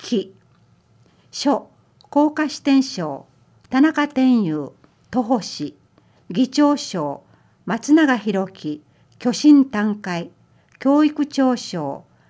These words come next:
村田知安。李博士。毎日新聞社賞。橋本律子。監視区。中日新聞社賞。墨田牧水。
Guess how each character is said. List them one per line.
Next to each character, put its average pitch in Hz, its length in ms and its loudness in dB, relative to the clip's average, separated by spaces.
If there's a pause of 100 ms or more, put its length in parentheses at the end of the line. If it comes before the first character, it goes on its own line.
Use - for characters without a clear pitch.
(380)
村 294 260 4
田 294 180 -2
知 262 280 2
安。 165 280 -4 (880)
李 254 180 2
博 262 280 -4
士。 160 340 -8 (420)
毎 277 280 6
日 302 180 0
新 277 280 6
聞 269 160 6
社 240 200 -2
賞。 151 440 -8 (340)
橋 226 260 0
本 294 240 4
律 247 260 -2
子。 - 260 -12 (460)
監 277 240 4
視 - 180 -6
区。 - 240 -8 (640)
中 311 260 4
日 302 240 4
新 277 260 6
聞 277 180 4
社 220 180 -2
賞。 147 400 -8 (440)
墨 302 360 6
田 240 120 4
牧 208 260 -4
水。 156 360 -8